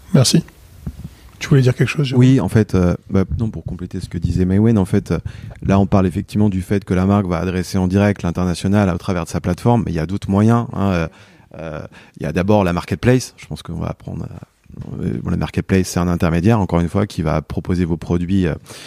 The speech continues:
Speaker 2: à l'international. Bon, il y a Amazon, il y en a plein d'autres, hein, en fonction des, des pays. Euh, ça procure un avantage, la marketplace, parce que ça ouvre un marché immédiatement. Il y a déjà des clients qui achètent sur la marketplace, donc il n'y a pas besoin d'investir énormément en marketing.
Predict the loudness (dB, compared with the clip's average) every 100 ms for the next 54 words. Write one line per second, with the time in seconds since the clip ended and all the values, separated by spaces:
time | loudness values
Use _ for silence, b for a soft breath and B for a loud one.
0 | B 0 2 4 4 2 4 4 4 2
1 | -4 -8 -6 -2 2 2 2 0 -2 -2
2 | 0 0 0 -4 -4 -6 -6 -4 -2 -4
3 | -6 B B B -2 0 4 2 2 -2
4 | B B B B -2 0 2 2 0 0
5 | -4 -4 -4 -2 -2 2 4 4 4 4
6 | 4 4 2 2 2 2 2 2 -2 0
7 | -4 -2 -2 -2 0 2 0 0 2 2
8 | 2 0 0 0 0 0 -2 -4 -4 -4
9 | -6 -6 -4 -4 -4 -4 -2 -2 -2 -8
10 | -6 -4 -4 -4 -6 -4 -4 -6 -8 -6
11 | -4 -2 0 2 0 0 -4 -4 -4